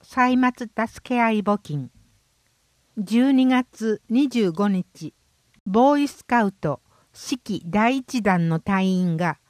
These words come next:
十二月二十三日、四季郡内各所で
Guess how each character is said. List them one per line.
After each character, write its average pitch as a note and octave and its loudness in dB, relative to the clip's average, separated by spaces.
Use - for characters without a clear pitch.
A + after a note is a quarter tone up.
十 A3 2
二 B3 4
月 B3 2
二 B3 6
十 F3+ 0
三 E3+ -4
日、 D3 -10
四 - -18
季 B3+ 0
郡 A3+ 0
内 D3 -6
各 - -8
所 F#3 -2
で C#3 -10